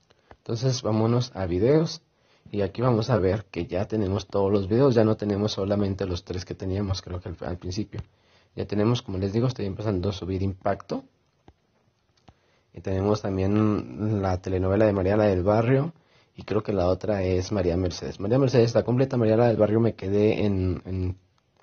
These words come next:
en un capítulo, no, no recuerdo cuál. Creo que en el cuarenta y dos. Está aquí.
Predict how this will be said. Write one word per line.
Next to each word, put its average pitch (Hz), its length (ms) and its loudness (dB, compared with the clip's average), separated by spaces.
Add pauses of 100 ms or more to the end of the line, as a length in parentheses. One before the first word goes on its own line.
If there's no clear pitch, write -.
(160)
en 101 100 -8
un 101 80 -6
capítulo, 110 380 -6
no, 98 200 -2
no 101 140 -2
recuerdo 95 380 -4
cuál. - 240 -6 (580)
Creo 85 140 -16
que - 80 -6
en 87 100 -2
el 71 140 -10
cuarenta 57 500 -8
y 53 60 -8
dos. - 320 -10 (160)
Está - 220 -18
aquí. - 180 -12